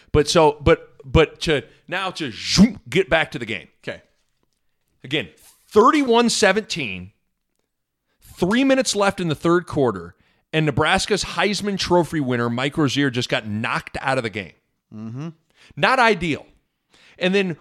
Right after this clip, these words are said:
Speaker 1: what happens? Jeff Smith comes in.
Speaker 2: And what happens when somebody
Speaker 1: The
Speaker 2: just comes in and hasn't
Speaker 1: Well,
Speaker 2: played? He didn't get a carry all game long.
Speaker 1: First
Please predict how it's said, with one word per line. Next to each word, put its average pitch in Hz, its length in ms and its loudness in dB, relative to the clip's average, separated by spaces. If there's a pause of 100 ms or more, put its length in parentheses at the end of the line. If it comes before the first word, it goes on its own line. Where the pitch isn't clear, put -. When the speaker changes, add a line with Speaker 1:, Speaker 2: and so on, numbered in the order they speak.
Speaker 1:
what 196 240 2
happens? 247 720 0 (880)
Jeff 196 260 2
Smith 180 600 -4 (800)
comes 190 320 2
in. 131 240 -2 (600)
Speaker 2:
And 139 100 -8
what 185 140 -2
happens 165 320 -6
when 139 80 -10
somebody 151 320 -8
Speaker 1:
The - 60 -16
Speaker 2:
just 165 220 -2
comes 165 380 -8
in 147 260 -8 (180)
and 139 140 -4
hasn't 165 260 0
Speaker 1:
Well, - 60 -16
Speaker 2:
played? 180 280 2 (160)
He 277 100 2
didn't 254 180 0
get 180 140 0
a 151 60 -4
carry 190 420 -4
all 165 260 -4
game 151 260 -6
long. 107 340 -8 (520)
Speaker 1:
First - 720 4